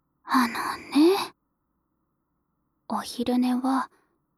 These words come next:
本当に勉強するときに効果的なんだよ。お昼寝すると、頭すっ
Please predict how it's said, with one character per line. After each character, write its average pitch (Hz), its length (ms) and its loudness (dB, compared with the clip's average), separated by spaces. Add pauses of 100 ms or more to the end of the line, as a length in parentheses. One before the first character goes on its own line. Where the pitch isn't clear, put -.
(160)
本 349 400 4
当 359 140 2
に 403 280 0 (460)
勉 262 240 6
強 277 240 0
す 277 180 -2
る 277 120 -2
と 277 120 -2
き 277 160 2
に 226 240 2
効 247 220 -2
果 262 160 -4
的 262 280 -4
な 269 160 4
ん 247 80 4
だ 226 120 -4
よ。 285 340 2 (1300)
お - 80 -4
昼 - 440 -6
寝 226 160 -2
す - 200 -8
る 269 160 -6 (160)
と、 349 160 -2 (880)
頭 254 640 -2
す - 240 -6
っ - 20 0